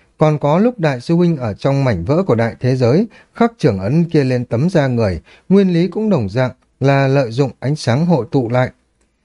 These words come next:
Nghĩ tới đây, Hứa Thanh trong lòng cảm khái. Minh Mai tiền bối quả thực là một cao nhân,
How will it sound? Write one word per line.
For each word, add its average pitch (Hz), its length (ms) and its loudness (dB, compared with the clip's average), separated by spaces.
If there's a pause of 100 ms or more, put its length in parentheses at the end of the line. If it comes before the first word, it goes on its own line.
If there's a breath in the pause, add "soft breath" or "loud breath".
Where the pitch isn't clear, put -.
(140)
Nghĩ 214 120 4
tới 214 160 0
đây, 202 260 2 (120)
Hứa 135 120 0
Thanh 123 280 -4
trong 123 220 0
lòng 104 260 0
cảm 90 220 -2
khái. 143 300 2 (720 soft breath)
Minh 139 240 2
Mai 120 160 0
tiền 92 280 -2
bối 131 280 2
quả 131 140 0
thực - 260 -6
là 127 80 0
một 98 260 -2
cao 143 160 2
nhân, 143 260 0